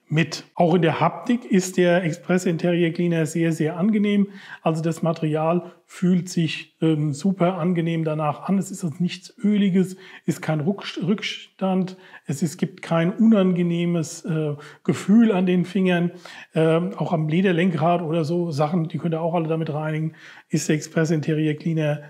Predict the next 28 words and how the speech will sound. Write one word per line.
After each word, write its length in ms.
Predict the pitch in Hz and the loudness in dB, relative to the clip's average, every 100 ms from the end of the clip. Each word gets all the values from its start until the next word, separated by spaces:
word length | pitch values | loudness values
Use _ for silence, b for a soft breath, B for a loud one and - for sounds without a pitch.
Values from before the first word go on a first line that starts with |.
| B - | B -8
äh, 80 | 143 | -2
super. 480 | 139 196 196 190 190 B - | 2 2 4 2 -2 B 0
Er 140 | 165 | 2
ist 80 | 180 | 4
auch 100 | 165 | 4
sehr, 180 | 160 170 | 2 2
sehr 140 | 160 | 2
günstig. 580 | 143 240 233 - 202 - B _ | 4 4 4 2 2 0 B _
Link 360 | 160 208 196 - | 2 4 2 -4
findet 340 | - 180 185 170 | -2 4 4 4
ihr 220 | 165 240 | 2 4
unten. 400 | 196 185 139 135 B B B B | 4 4 -2 -6 B B B B
Vielleicht 260 | - 175 185 | 0 2 4
so 100 | 180 | 0
zwei, 420 | - - 180 196 | -2 -2 2 2
drei 280 | 175 175 165 | 4 2 2
Tipps 360 | 165 226 - | 2 0 0
noch, 340 | 208 196 - - | 2 2 0 0
äh, 200 | 170 180 - - | 0 0 -4 -4
als 380 | 165 147 - | -2 -2 -6
Zubehör. 500 | - 220 190 185 180 | 0 2 6 6 4
Es 140 | 180 185 | 2 2
gibt 260 | 196 - | -2 0
mittlerweile 520 | 185 180 175 160 175 170 | -2 2 2 2 2 2
bei 80 | |
uns 380 | 165 180 185 185 | 2 2 2 0
ganz 300 | 180 175 - | -4 -4 -2
neu 320 | 156 170 190 | 0 4 4